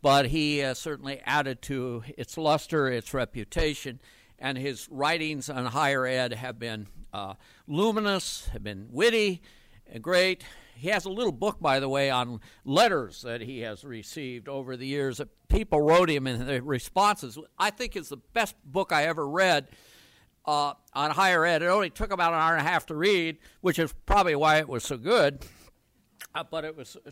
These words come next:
truly extraordinary. Uh, anyway, it is, uh, m-, my great honor and privilege to introduce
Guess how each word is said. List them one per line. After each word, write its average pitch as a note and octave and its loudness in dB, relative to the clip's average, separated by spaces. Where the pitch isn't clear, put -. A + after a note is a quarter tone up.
truly G#3+ -2
extraordinary. B2 -4
Uh, E3+ -2
anyway, G3+ 2
it E3 -6
is, D#3+ -4
uh, C#3 -4
m-, C#3+ -10
my D#3 0
great G3+ -2
honor F3 4
and C3 -4
privilege D#3+ -4
to D#3 -10
introduce D3+ -4